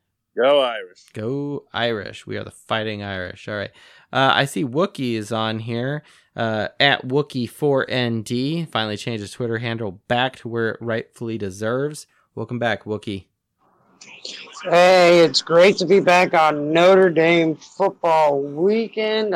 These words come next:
Speaker 3: Oh my God, it's been a week.
Speaker 2: It has
Speaker 3: We
Speaker 2: been.
Speaker 3: survived Hur-, Hurricane Idalia.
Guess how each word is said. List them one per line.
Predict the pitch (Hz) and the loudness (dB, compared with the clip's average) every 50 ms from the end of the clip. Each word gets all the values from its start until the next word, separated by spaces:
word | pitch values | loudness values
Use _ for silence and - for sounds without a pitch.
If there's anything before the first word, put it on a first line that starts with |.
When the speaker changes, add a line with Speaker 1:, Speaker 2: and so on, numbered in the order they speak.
| - - | -4 -2
Speaker 3:
Oh | 139 160 170 170 170 165 | 0 0 2 2 2 0
my | 135 120 117 117 120 120 | -2 -4 -10 -14 -10 -2
God, | 139 147 160 165 165 165 165 170 165 165 160 | 2 4 4 4 6 4 6 6 4 4 2
it's | 135 147 - - - | 0 -4 -6 -8 -10
been | - 143 160 147 | -4 -2 0 0
a | 139 127 | 0 0
week. | 123 135 170 196 202 196 - - - _ _ _ _ _ _ _ - - | 0 2 4 4 4 2 0 -8 -20 _ _ _ _ _ _ _ -18 -16
Speaker 2:
It | 131 | -12
has | 131 170 180 175 - | -8 -6 -6 -6 -4
Speaker 3:
We | 147 165 | -4 -4
Speaker 2:
been. | 165 | -4
Speaker 3:
survived | - - - 160 151 143 127 165 170 170 170 170 175 175 180 180 180 175 151 - - 120 - _ _ _ _ - - - | -2 -2 0 0 0 0 2 2 2 2 2 2 2 4 4 4 4 2 0 -4 -8 -8 -8 _ _ _ _ -16 -8 -4
Hur-, | 175 165 156 135 - - - | -2 0 0 0 -2 -6 -12
Hurricane | - - - - - 185 202 202 196 190 - - 208 196 190 185 180 180 170 143 | -14 -14 -10 -6 -2 2 2 2 2 2 0 0 0 2 2 2 2 0 0 -2
Idalia. | - 139 147 139 120 120 143 147 165 190 208 220 233 240 233 226 226 240 240 | -2 -4 -4 -4 -4 -2 -2 0 2 2 2 2 4 4 4 4 2 2 0